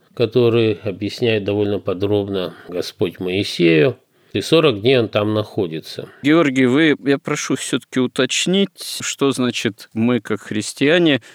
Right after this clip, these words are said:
Speaker 2: так поступаем регулярно", как вот современники, соплеменники Моисея, которые начали отливать золотого тельца,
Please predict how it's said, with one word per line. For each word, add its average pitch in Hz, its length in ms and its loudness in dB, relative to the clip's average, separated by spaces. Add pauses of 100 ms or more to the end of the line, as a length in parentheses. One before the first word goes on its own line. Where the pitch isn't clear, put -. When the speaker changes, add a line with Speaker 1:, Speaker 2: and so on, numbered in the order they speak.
(180)
Speaker 2:
так - 220 -2
поступаем 101 920 0 (220)
регулярно", 113 1500 2
как - 300 -6
вот 95 180 -6 (380)
современники, 104 960 0
соплеменники 98 1080 -2
Моисея, 117 840 0 (260)
которые 95 1000 0
начали 95 760 -2 (560)
отливать 98 880 -2
золотого 104 720 -2
тельца, 139 640 0